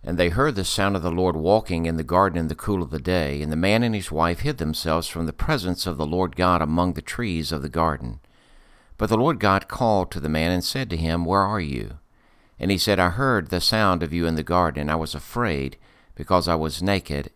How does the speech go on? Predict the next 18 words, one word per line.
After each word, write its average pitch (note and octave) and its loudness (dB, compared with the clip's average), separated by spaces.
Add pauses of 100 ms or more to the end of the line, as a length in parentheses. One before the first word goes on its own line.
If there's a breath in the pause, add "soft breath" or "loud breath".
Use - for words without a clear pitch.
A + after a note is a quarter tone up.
and D#2+ -2
I C#2+ 0
hid F2 -6
myself.'" C2 -6 (380)
Our G2 0
next A#2 0
scripture - -2
reading E2 0
is G2+ 0
from F2 2
Hebrews F#2+ 0
chapter D#2+ -2
twelve E2+ 0
and E2+ 0
verses D#2 -2
twenty-eight D#2+ 0
and D#2 -6
twenty-nine. C#2+ -2